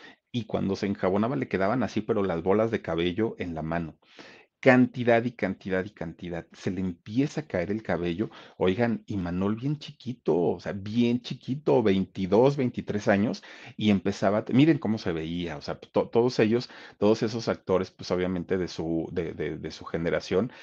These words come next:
y aparte, pues, altos, ¿no? Grandes, y, y, pues, Imanol con su cuerpecito de niño. Y entonces de pronto se le empieza a caer el cabello, pero no poquito,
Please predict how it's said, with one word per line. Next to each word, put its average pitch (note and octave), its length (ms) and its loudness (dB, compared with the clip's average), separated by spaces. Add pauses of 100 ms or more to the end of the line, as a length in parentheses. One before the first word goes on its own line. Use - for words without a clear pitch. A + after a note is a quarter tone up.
(180)
y F#2 100 0
aparte, F#2 480 0
pues, - 360 -12
altos, F2 640 2
¿no? F2 320 -2
Grandes, E2+ 720 -2
y, E2 420 -6
y, E2+ 60 -6
pues, - 260 -8
Imanol E2+ 380 -2
con G2+ 160 -2
su - 120 -12
cuerpecito F2 600 -4
de F#2 80 0
niño. B2+ 320 4 (840)
Y B2+ 120 6
entonces B2+ 420 0
de C#3 80 0
pronto A2+ 640 -2
se - 160 -8
le F2 100 -8
empieza G#2+ 560 -4
a - 60 -14
caer F2 260 -4
el G2+ 140 -6
cabello, F2 560 -6
pero G2 180 2
no A#2 220 2
poquito, D3 680 -2